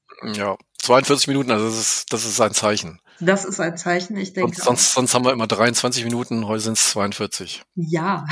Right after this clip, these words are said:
Speaker 2: <laughs> Genau. Ja.
Speaker 1: Okay.
Speaker 2: Dann.
Speaker 1: Ja, schön, dass es geklappt hat.
Speaker 2: Finde ich auch.
Speaker 1: Wir
Speaker 2: Dann
Speaker 1: hören uns wieder und sehen uns vielleicht auch die Tage.
Speaker 2: Genau. Allen einen schönen ersten Mai.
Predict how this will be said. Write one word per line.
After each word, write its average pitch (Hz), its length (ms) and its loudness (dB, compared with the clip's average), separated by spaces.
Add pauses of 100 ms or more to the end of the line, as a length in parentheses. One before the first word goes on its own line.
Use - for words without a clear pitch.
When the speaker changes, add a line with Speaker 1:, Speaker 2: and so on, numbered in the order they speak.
(140)
Speaker 2:
<laughs> - 600 2 (2000)
Genau. 170 520 0 (440)
Ja. 233 220 4
Speaker 1:
Okay. 143 400 6 (500)
Speaker 2:
Dann. 220 380 4 (180)
Speaker 1:
Ja, 113 100 4 (400)
schön, 156 580 2
dass 147 200 0
es 131 120 -4
geklappt - 340 -2
hat. - 300 2 (680)
Speaker 2:
Finde 190 180 4
ich 185 100 2
auch. 208 380 0 (800)
Speaker 1:
Wir 117 180 -2
Speaker 2:
Dann 190 340 6
Speaker 1:
hören 113 200 0
uns - 360 -6
wieder 135 240 -4
und 107 140 -12
sehen 120 180 -8
uns 123 120 -8
vielleicht 123 360 -8
auch 131 280 -8
die - 120 -18
Tage. 139 340 -8 (360)
Speaker 2:
Genau. 180 640 0 (100)
Allen 202 360 4
einen 190 200 4
schönen 196 400 4
ersten 165 460 0
Mai. 160 480 -2